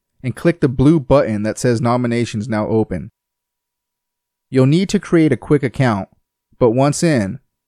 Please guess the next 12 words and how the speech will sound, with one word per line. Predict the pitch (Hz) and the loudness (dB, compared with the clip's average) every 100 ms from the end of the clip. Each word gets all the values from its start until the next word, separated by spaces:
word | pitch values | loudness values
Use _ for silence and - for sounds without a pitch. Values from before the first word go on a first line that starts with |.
| _ | _
select | - 127 123 - | -4 0 0 2
History | 151 - 160 156 | -2 0 2 2
of | 139 | 2
the | |
Marine | 131 135 143 - | 0 0 -2 -2
Corps | 110 95 | -2 -2
from | - 107 | -2 -4
the | 104 | -2
drop-down | 123 123 - 107 101 | 0 0 0 -4 -2
on | 101 | -6
two | - 147 151 | 0 2 4
locations. | 135 - 139 127 95 85 101 | 2 0 -2 -2 -4 -8 -14